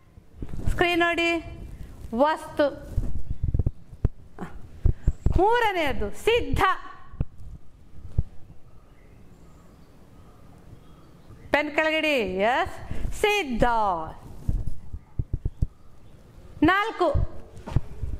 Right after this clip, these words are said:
ಬುದ್ಧಿ. ಮುಂದಕ್ಕೆ ಹೋಗ್ಲಿ, ದೋಣಿ ಸಾಗ್ಲಿ, ಸಾಗ್ಲಿ. ಹಾ, ಸರಿ, ಸಿಕ್ಕಿತಾ? ಕೆಳಗಿಡಿ, ಪೆನ್ ಕೆಳಗೆ ನೋಡಿ,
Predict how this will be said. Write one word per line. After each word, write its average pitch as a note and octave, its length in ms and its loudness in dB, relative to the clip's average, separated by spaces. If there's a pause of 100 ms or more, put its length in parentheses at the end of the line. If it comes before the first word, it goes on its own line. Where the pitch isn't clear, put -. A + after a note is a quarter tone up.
(1700)
ಬುದ್ಧಿ. F4+ 840 2 (920)
ಮುಂದಕ್ಕೆ F#4 320 4
ಹೋಗ್ಲಿ, F4 580 0 (580)
ದೋಣಿ E4 260 4
ಸಾಗ್ಲಿ, E4+ 520 2
ಸಾಗ್ಲಿ. C4+ 460 0
ಹಾ, C4 460 0 (560)
ಸರಿ, G#3 300 2
ಸಿಕ್ಕಿತಾ? B3 720 0 (1040)
ಕೆಳಗಿಡಿ, F4 840 0 (680)
ಪೆನ್ E4+ 220 2
ಕೆಳಗೆ F4 720 0 (960)
ನೋಡಿ, D#4+ 720 0